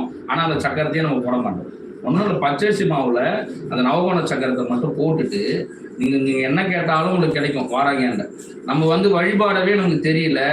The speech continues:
வாராகியை நம்ம வந்து ஒரு அஷ்டபுஜத்தோட நம்ம வந்து வாங்கிட்டு வந்து வீட்டுல வச்சுக்கோம், இல்ல போட்டோ வச்சு வழிபாடு பண்றோம், வந்ததுலேருந்தே நமக்கு கஷ்டம் கொடுக்குறாங்க அப்படின்னா, நவகோண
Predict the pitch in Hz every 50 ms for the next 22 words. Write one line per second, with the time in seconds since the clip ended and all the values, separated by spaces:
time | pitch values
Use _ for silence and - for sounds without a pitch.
0 | - - 117 123 143 165 175 180 180 175 165 160 160 151 143 143 139 139 139 139
1 | 143 147 165 170 165 - - - - - 139 135 135 135 135 135 135 135 131 123
2 | 123 127 - - 165 156 156 156 160 160 160 156 156 160 160 151 143 139 135 139
3 | 139 139 135 135 139 135 123 131 127 127 123 127 127 123 127 120 120 120 - 117
4 | 120 120 123 123 120 120 123 139 143 151 139 127 131 135 139 139 139 143 139 131
5 | 123 120 120 120 117 120 120 120 117 113 98 - 107 104 95 110 113 120 123 120
6 | - - - - - - 123 147 170 185 190 - - 185 170 175 180 175 165 151
7 | 135 127 - - - - 196 175 156 147 139 139 127 123 123 117 107 101 101 104
8 | 104 - 120 - - - - - - - - - - - 214 233 240 240 233 233